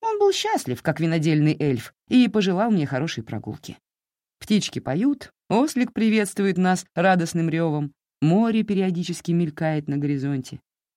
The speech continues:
Мы направляемся в историческую деревушку Эльн,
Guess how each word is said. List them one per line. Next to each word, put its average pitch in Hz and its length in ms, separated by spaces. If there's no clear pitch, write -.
Мы 262 260
направляемся 175 880
в 135 80
историческую 156 840
деревушку 131 800
Эльн, 117 440